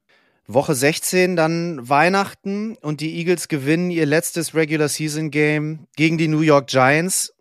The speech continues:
Ein wichtiger Sieg an der Stelle. Es ging ja noch immer um den Sieg in der N F C East.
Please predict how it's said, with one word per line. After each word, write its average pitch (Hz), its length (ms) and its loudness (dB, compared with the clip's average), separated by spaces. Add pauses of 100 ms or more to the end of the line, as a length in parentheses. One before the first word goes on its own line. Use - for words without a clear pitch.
(220)
Ein 147 140 -4
wichtiger 208 460 2
Sieg 113 240 -4
an 117 100 -2
der 110 140 0
Stelle. 123 400 -2
Es - 140 -8
ging 170 180 -2
ja 196 220 0
noch 151 180 -4
immer 190 380 -2
um 160 120 -2
den 147 160 -4
Sieg 143 500 -8 (680)
in 170 180 -2
der 170 160 4
N 165 100 -2
F 156 100 -2
C - 180 -6
East. 147 680 -10